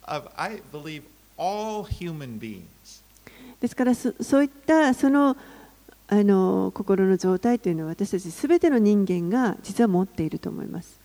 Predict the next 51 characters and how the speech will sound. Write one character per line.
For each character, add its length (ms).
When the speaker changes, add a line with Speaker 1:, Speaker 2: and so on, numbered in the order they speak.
Speaker 1:
Anyway, 380
here, 260
well, 220
let's, 380
um, 100
let's 200
bring 200
it 80
back 220
to 120
Jeremiah's 500
time. 280
Speaker 2:
は 80
い。 60
Speaker 1:
And 200
let's 320
l-, 140
read 300
verses 400
ten 240
and 40
eleven. 360
Speaker 2:
は 120
い。 100
え 20
ー、 1500
で、 140
エ 40
レ 80
ミ 120
ヤ 80
書 120
に 80
戻 220
っ 20
て、 120
九 200
章 200
の 160
十 160
節、 300
十 180
一 120
節 240
を 40
お 20
読 160
み 80
し 140
ま 120
す。 60